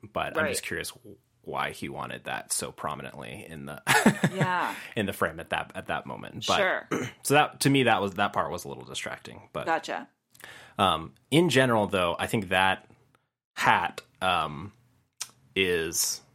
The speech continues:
Speaker 1: an interesting concept in this movie that
Speaker 2: Yeah.
Speaker 1: I really, that I really enjoyed. I think at the beginning when,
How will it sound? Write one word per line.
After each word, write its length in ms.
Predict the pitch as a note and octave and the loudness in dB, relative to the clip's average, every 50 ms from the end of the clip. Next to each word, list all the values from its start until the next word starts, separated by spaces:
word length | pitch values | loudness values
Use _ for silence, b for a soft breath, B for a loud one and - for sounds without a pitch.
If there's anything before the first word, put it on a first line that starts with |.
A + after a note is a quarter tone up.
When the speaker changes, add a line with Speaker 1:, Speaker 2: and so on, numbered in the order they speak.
| _ _ _ _ _ _ _ _ _ _ _ _ _ _ | _ _ _ _ _ _ _ _ _ _ _ _ _ _
Speaker 1:
an 100 | - G2 | -6 -6
interesting 960 | - - G2+ G2 F#2+ - G2 F2+ - - - - F#2 E2+ E2+ F2 E2 E2+ F#2 - _ | -4 -4 -4 -4 -2 -2 -2 0 0 -2 -2 -2 -4 -4 -4 -6 -8 -10 -12 -12 _
concept 680 | - - - C#2+ B1+ - - - A#1+ - - - - - C#2 C2+ - | -6 -4 -4 -2 -2 -2 -2 -2 -4 -6 -8 -10 -10 -10 -14 -14 -12
in 100 | F2 D#2+ | -10 -10
this 160 | C2+ C2+ - - | -8 -8 -8 -8
movie 340 | - A#1 - - - - - | -8 -10 -8 -10 -10 -12 -12
that 120 | G#2+ - | -8 -4
Speaker 2:
Yeah. 300 | F3+ G3 G3 G#3+ A3 F#3+ - | -2 0 2 2 2 0 0
Speaker 1:
I 40 | |
really, 300 | C#2+ C2+ C2 C2+ A#1+ - - _ _ | -2 -4 -6 -8 -8 -10 -12 _ _
that 120 | - F#2+ F#2 | -2 -2 0
I 40 | |
really 340 | F#2+ G2 G#2+ A#2 A2+ G#2 F#2+ | 0 2 2 2 4 4 2
enjoyed. 540 | F2+ E2 D#2+ - E2 C2+ B1+ A1+ A1+ - - - | 0 -2 -4 -6 -6 -6 -6 -8 -10 -12 -6 -2
I 100 | G2 G2+ | 0 0
think 220 | G#2 G#2+ G2+ F#2+ - | 2 2 0 2 0
at 100 | A2+ A2 | 2 2
the 80 | C3 A2+ | 2 2
beginning 640 | B2 A#2 A2 G2+ A#2 A#2 A#2 A#2 A2+ A2 G2+ F#2+ | 2 2 2 2 2 4 4 4 2 2 0 0
when, 260 | F#2 F#2 F2 E2+ E2+ | 0 -2 -2 -4 -6